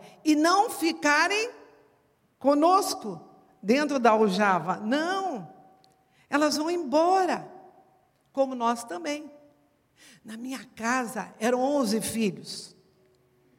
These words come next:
Imagina, cada ano começou um a casar. Os últimos começaram a ter mais pressa pra casar.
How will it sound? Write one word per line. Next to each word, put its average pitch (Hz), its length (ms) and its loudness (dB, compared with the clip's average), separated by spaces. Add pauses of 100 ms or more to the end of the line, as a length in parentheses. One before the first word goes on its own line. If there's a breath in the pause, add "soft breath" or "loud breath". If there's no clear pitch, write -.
(520 soft breath)
Imagina, 247 560 -4
cada 269 500 -4
ano 285 360 -2
começou 269 640 0
um 277 220 0
a 269 100 2
casar. 220 1040 -4 (300 soft breath)
Os 247 280 -2
últimos 339 560 2
começaram 285 680 0
a 294 60 2
ter 285 220 2
mais 285 300 0
pressa 277 480 0
pra 262 160 0
casar. 233 680 -2